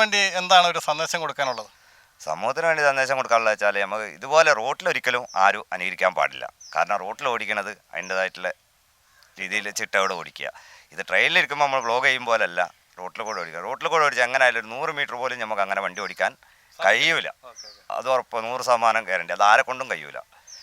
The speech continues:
Speaker 2: ഏ, അതുകൊണ്ട് നമ്മൾ റോട്ടിൽ ഓടിക്കുമ്പോൾ ഒരാളും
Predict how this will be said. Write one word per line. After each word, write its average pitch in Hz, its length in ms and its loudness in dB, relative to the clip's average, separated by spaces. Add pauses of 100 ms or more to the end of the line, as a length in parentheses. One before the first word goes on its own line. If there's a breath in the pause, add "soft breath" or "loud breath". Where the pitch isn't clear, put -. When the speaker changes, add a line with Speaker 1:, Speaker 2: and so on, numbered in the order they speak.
(200 loud breath)
Speaker 2:
ഏ, 80 40 -4 (540)
അതുകൊണ്ട് 104 320 -8
നമ്മൾ 117 180 0 (140)
റോട്ടിൽ 127 260 -6
ഓടിക്കുമ്പോൾ 117 300 -6
ഒരാളും 90 280 6